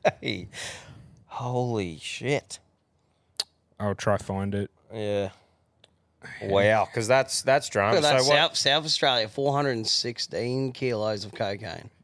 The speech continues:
Speaker 1: So did that, um, did that ship go down? Did it?
Speaker 2: Yeah.
Speaker 1: Went, like, and then they were all floating.
Speaker 2: Yeah.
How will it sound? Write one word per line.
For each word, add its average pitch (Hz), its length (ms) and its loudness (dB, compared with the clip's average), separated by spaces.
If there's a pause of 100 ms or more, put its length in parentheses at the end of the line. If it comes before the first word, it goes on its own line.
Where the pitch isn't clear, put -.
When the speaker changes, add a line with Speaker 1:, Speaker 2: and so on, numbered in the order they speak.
(120)
Speaker 1:
So 143 220 4
did 135 180 2
that, 175 260 4
um, 131 560 0 (600)
did 117 160 0
that 143 160 6
ship - 280 -2
go 113 200 6
down? 95 320 2
Did 117 120 4
it? 107 140 2 (880)
Speaker 2:
Yeah. 131 240 6
Speaker 1:
Went, 110 160 4
like, 113 140 4
and 113 100 0
then 117 80 0
they 117 80 4
were 107 100 4
all 101 120 2
floating. 98 420 2 (140)
Speaker 2:
Yeah. 120 300 -6